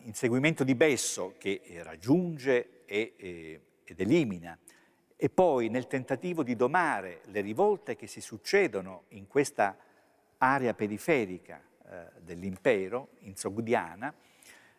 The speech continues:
ehm, Alessandro, ehm,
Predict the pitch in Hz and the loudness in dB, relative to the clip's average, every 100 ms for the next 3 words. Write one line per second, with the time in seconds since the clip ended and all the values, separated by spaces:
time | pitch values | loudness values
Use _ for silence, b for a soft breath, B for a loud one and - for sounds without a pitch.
0 | _ - 127 123 120 120 113 113 117 180 | _ 0 2 2 -2 -8 -8 -10 2 4
1 | 226 214 214 131 113 117 151 160 b b | 4 2 2 2 0 0 2 0 b b
2 | b _ _ 139 139 135 131 127 - | b _ _ 2 2 0 -10 -18 -20